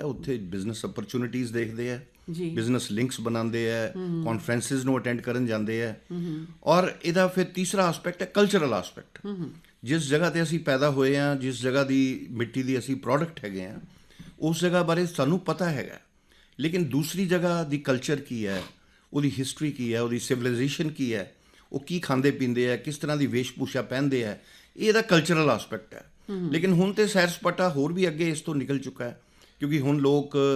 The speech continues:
Speaker 1: ਅ, ਬੀਚ ਟੂਰਿਜ਼ਮ ਦੀ ਵੀ ਗੱਲ ਕਰਦੇ ਆ।
Speaker 2: ਜੀ।
Speaker 1: ਔਰ ਬੀਚ ਟੂਰਿਜ਼ਮ ਤੇ ਇੱਕ ਛੋਟੀ ਜਿਹੀ ਗੱਲ ਹੈ ਵੀ ਚਲੋ ਗੋਆ ਜਾਂ ਕਿਸੇ ਹੋਰ ਸਮੁੰਦਰ ਦੇ ਕਿਨਾਰੇ ਕਿਸੇ ਬੀਚ ਦੇ ਵਿੱਚ ਚਲੇ ਗਏ।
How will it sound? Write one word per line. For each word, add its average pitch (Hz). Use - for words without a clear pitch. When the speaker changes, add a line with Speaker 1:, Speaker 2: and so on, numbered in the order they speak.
Speaker 1:
ਅ, 123
ਬੀਚ 117
ਟੂਰਿਜ਼ਮ 165
ਦੀ 156
ਵੀ 151
ਗੱਲ 131
ਕਰਦੇ 113
ਆ। 107
Speaker 2:
ਜੀ। 175
Speaker 1:
ਔਰ 131
ਬੀਚ 131
ਟੂਰਿਜ਼ਮ 151
ਤੇ 147
ਇੱਕ 139
ਛੋਟੀ 135
ਜਿਹੀ 139
ਗੱਲ 131
ਹੈ 127
ਵੀ 127
ਚਲੋ 123
ਗੋਆ 117
ਜਾਂ 117
ਕਿਸੇ 107
ਹੋਰ 113
ਸਮੁੰਦਰ 110
ਦੇ 113
ਕਿਨਾਰੇ 101
ਕਿਸੇ 104
ਬੀਚ 101
ਦੇ 104
ਵਿੱਚ 104
ਚਲੇ 95
ਗਏ। 110